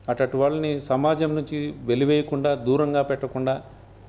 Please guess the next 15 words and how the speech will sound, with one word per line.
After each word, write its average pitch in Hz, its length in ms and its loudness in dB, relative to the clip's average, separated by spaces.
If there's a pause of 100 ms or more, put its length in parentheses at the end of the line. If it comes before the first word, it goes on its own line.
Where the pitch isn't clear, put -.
(100)
వారు 127 240 4
కూడా 170 320 2
మనలో 151 440 2
ఒక 147 140 0
భాగమే 135 460 2
అని 131 120 0
చెప్తూ, 175 400 -2 (720)
ట్రీట్మెంట్తో 185 520 2
పూర్తిగా 170 400 2
నయమవుతుంది 151 720 0 (280)
అన్న 143 260 2 (600)
దృక్పథంతో 151 580 0
అప్పటి 151 320 0
నుంచి 147 180 -6
కూడా 165 280 0